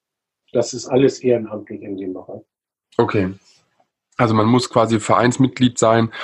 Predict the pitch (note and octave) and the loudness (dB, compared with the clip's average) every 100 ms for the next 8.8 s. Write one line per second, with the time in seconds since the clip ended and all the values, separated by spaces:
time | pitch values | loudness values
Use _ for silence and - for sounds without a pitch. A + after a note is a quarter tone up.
0 | - - A2 G#2 G2+ G2+ G#2 D#3+ - G#2+ | -12 -2 0 2 0 -4 -10 -6 -4 0
1 | A2+ G#2 G#2 G2 - G2 G2 G#2 G2+ - | 0 0 -2 -2 -2 -2 2 0 -2 -14
2 | _ - G2 - F#2+ F#2+ C3 - - _ | _ -10 -4 -2 0 0 -2 -6 -20 _
3 | _ _ _ A#2 A2 _ _ _ _ A2 | _ _ _ -10 -10 _ _ _ _ -4
4 | G#2 G2+ F2+ _ - - - - - A2+ | -4 -8 -10 _ -20 -18 -16 -14 -2 0
5 | D#3+ D#3+ - D3 D3+ D3+ D3+ C#3+ C3+ C#3+ | 0 -2 -2 0 2 2 2 2 2 2
6 | C#3+ C3+ - C3 B2+ B2+ B2 B2 A#2+ A#2+ | 2 -2 0 -2 0 0 0 0 0 0
7 | A#2 A#2+ A2+ A2+ A2 A2 A2 G#2+ - - | -2 0 2 4 2 2 -2 -4 -8 -2
8 | A2+ A2+ A#2 G#2+ - A#2+ C#3+ D#3+ | -2 0 -4 -6 -2 0 2 0